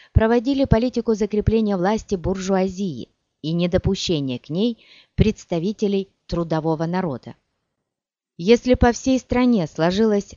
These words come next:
двоевластие, наряду с советами, органами власти рабочих и крестьян, существовали гражданские комитеты Временного правительства,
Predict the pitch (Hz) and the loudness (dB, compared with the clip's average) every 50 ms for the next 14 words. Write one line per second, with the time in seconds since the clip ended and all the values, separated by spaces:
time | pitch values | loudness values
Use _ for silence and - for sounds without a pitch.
0 | _ - 147 151 165 185 180 175 175 170 190 233 277 302 294 - _ - - 185 | _ -14 -8 -2 2 4 4 4 4 2 0 0 0 -2 -4 -8 _ -12 -8 -8
1 | 131 135 - - _ _ _ _ _ - 143 151 165 160 170 160 214 220 - - | -8 -8 -10 -14 _ _ _ _ _ -8 -4 -2 -2 0 0 0 0 -2 0 -2
2 | 170 151 139 139 127 - - 151 156 170 180 196 - _ _ _ _ _ _ - | -4 -2 -2 -2 -6 -4 -6 -6 -6 -4 -6 -6 -10 _ _ _ _ _ _ 2
3 | 185 196 196 170 190 180 180 180 180 175 175 170 - _ - - 170 175 165 156 | 2 2 2 2 0 0 0 0 0 -2 -4 -4 -8 _ -8 -4 0 0 0 0
4 | - - 165 175 175 165 165 151 - - 139 - 147 - - 139 127 - - - | 0 -2 -2 -2 2 0 0 0 0 -6 -8 -8 -10 -8 -8 -10 -12 -12 -14 -12
5 | - 127 127 143 170 - _ _ _ _ _ _ _ - - 185 175 - 196 175 | -10 -10 -8 -8 -10 -12 _ _ _ _ _ _ _ -6 -4 -4 -2 0 -2 -2
6 | - 190 175 175 180 202 208 214 196 196 190 _ _ _ - 139 165 175 175 160 | 0 0 0 2 4 2 2 2 0 0 -2 _ _ _ -8 -6 -2 -2 -2 -2
7 | 151 151 196 208 214 214 - - 196 180 - - 160 160 151 147 - 185 180 - | -2 -2 0 0 0 -2 -4 -4 -6 -4 -2 -2 -2 -2 -2 -2 -2 -4 -2 -2
8 | 185 160 156 165 175 170 170 170 175 175 175 185 175 - 208 214 214 202 165 - | -4 -4 -2 0 0 0 0 0 -2 0 0 0 0 2 2 2 0 0 -4 -6
9 | - 123 - - _ - 135 123 | -8 -14 -14 -16 _ -14 -14 -14